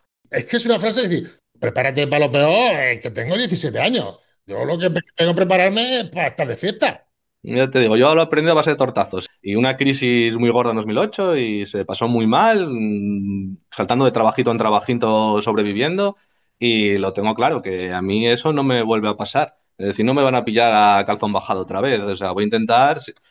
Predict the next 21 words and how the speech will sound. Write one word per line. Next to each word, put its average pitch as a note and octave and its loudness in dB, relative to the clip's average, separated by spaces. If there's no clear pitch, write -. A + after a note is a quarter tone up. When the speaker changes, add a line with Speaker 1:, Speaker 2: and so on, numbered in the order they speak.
Speaker 2:
la A#2 2
primera D#3 4
vez F#3 4
vale, A#2 2
pero G2 -4
la F#2+ -4
segunda A#2 0
vez D3 2
es - -20
culpa F#2+ -8
mía. F2+ -10
O G2 -8
sea, F#2+ -6
la F#2 -10
primera G#2 2
vez C#3 4
vale G#2+ 0
que A2 -4
no G#2 -2
sabes, E3 2
pero F#2+ -6